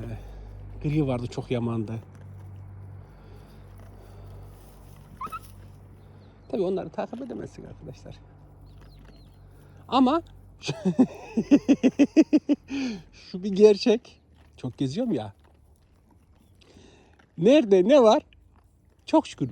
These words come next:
binlerce şükür, milyonlarca şükür. Her şeyden haberimiz oluyor. Çok şükür, çok şükür, binlerce şükür, milyonlarca şükür.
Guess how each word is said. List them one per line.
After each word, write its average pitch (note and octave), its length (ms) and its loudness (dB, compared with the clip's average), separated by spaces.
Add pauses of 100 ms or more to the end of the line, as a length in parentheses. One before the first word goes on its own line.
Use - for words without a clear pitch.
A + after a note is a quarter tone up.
binlerce E3 340 -2
şükür, C3 200 -10
milyonlarca C#3 520 -4
şükür. - 300 -20 (220)
Her - 100 -6
şeyden B2+ 280 -10
haberimiz A#2 380 -12
oluyor. A2+ 280 -18 (680)
Çok E3 200 -8
şükür, - 180 -20
çok G#3+ 280 0
şükür, B2+ 340 -14
binlerce C#3+ 380 -4
şükür, - 220 -12
milyonlarca B2+ 580 -10
şükür. - 300 -20